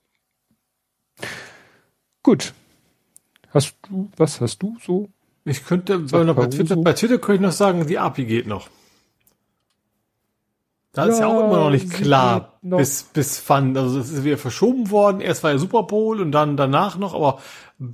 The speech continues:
Speaker 2: wann dann jetzt diese neue api nur noch lesen, äh, nee, nur noch tausendfünfhundert und so weiter, wann die denn gültig sein soll und was das genau nachher bedeutet, weiß man irgendwie immer noch nicht so richtig. Ich hab gerade, gerade parallel mal geguckt, es gibt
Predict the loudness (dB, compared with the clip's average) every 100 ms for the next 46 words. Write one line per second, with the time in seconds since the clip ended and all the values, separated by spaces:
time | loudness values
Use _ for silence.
0 | -16 -2 2 2 4 2 2 2 0 0
1 | -4 -2 0 2 4 6 6 4 2 0
2 | -2 -2 -6 -2 0 2 0 0 2 2
3 | 2 -2 0 0 0 0 0 0 0 -2
4 | -2 -8 -4 -4 -4 -4 -4 -4 -4 -4
5 | -4 0 0 0 -2 -2 -2 0 0 0
6 | -4 -4 -8 0 2 6 6 4 0 -2
7 | 0 2 0 -4 -18 -20 -20 _ -2 0
8 | -2 -4 -4 -2 -2 -2 -2 -6 -10 -12
9 | -14 -16 -20 -12 -8 -8 0 0 0 -4
10 | -14 _ -10 2 4 4 2 2 4 6
11 | 6 4 4 0 0 -4 -4 -8